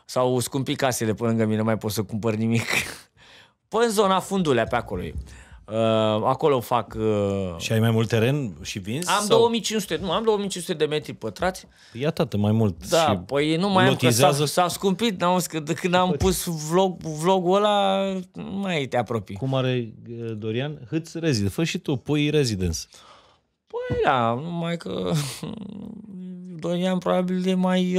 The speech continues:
Speaker 1: agil în astea cu imobiliarele, eu fac și eu.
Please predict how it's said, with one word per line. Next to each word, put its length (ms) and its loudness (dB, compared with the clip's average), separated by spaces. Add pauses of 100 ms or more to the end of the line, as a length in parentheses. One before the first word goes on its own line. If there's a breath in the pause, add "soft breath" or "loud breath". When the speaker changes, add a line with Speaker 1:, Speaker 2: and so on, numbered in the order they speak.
Speaker 1:
agil 500 0
în 60 -2
astea 320 -2
cu 120 -6
imobiliarele, 880 2
eu 420 2 (100)
fac 240 -4
și 100 -8
eu. 180 0